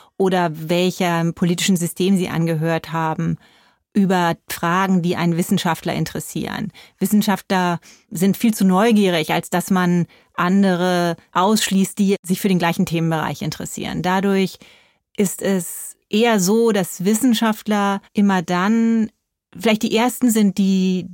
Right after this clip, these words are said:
Kontakte wieder aufleben lassen oder die Letzten sind, die <laughs> Kontakte abbrechen. Insofern würde ich in diesem Falle sagen,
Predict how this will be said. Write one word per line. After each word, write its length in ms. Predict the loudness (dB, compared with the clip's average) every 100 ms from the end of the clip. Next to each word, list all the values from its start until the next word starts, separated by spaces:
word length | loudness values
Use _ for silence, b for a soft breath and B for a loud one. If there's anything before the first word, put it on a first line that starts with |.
| -2
Kontakte 460 | 0 0 0 0
wieder 260 | 2 2 2
aufleben 460 | 0 0 2 2
lassen 260 | 0 -2 -2
oder 300 | -2 0 0
die 220 | 2 2
Letzten 380 | 2 0 0 0
sind, 220 | 2 2
die 60 | 2
<laughs> 0 |
Kontakte 500 | 0 0 0 2 0
abbrechen. 540 | 0 -2 -2 -2 -4
Insofern 640 | 0 0 2 -2 0 0 0 B B B
würde 200 | 0 2
ich 220 | 2 2 2
in 100 | 2
diesem 240 | 2 2
Falle 360 | 2 0 0 0
sagen, 440 | 0 0 -2 -4